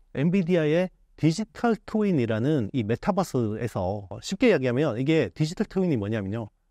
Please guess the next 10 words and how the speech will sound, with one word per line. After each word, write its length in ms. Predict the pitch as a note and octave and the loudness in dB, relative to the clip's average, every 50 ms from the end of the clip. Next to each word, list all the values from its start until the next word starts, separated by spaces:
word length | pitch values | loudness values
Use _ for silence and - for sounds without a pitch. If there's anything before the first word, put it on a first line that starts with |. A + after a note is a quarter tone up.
| _ | _
우리 140 | - C3+ A#2+ | -2 0 0
영화 200 | A2+ B2+ F#3 G3 | 2 2 2 2
매트릭스 460 | C#3 A#2 A#2 - - G#3 - - - | 2 2 0 0 0 -2 -2 -2 -4
생각하시면 400 | B2+ - C#3 B2+ A2+ - - A#2 | -6 -4 -4 -4 -4 -4 -6 -8
돼요. 140 | F2 F2+ E2 - _ _ _ _ _ - - _ _ _ _ | -8 -10 -12 -16 _ _ _ _ _ -20 -20 _ _ _ _
가상세계인데 600 | - - D3+ D3+ A3+ A3+ F#3+ G3+ F3 E3+ D3+ C3+ | -8 -4 0 2 2 4 4 2 2 2 2 0
현실하고 320 | C3+ F#3 F#3 G3+ F#3+ - - | 0 0 0 0 0 0 -2
똑같아요. 360 | - - B2+ A#2+ - - _ _ _ _ _ _ _ - | -2 -4 -4 -6 -8 -12 _ _ _ _ _ _ _ 0
물리 220 | B2+ C#3 D3+ D3+ | 2 4 4 4
조건이. 340 | B2 A#2 - - F2+ E2 | 4 2 0 -2 -6 -8